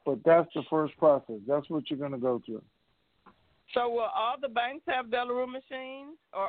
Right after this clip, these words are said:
Speaker 2: are they gonna just verify from the pictures the ones that does not have the Delarue machines,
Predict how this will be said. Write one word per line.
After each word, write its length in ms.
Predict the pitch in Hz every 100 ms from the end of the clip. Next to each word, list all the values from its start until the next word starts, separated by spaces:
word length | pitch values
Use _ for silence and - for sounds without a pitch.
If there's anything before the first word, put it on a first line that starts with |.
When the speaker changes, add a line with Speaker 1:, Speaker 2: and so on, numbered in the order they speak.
| 214
Speaker 2:
are 140 | 214
they 160 | 208 208
gonna 260 | 202 196 180
just 160 | 190 180
verify 480 | 190 214 214 208 190
from 220 | - 190
the 60 | 180 -
pictures 460 | 220 _ 190 190 170
the 80 | 175
ones 240 | 175 175
that 180 | 165 165
does 240 | 175 170
not 360 | 170 170 180 160
have 240 | 175 160 -
the 60 |
Delarue 440 | 160 170 170 175 180
machines, 540 | 165 160 151 151 92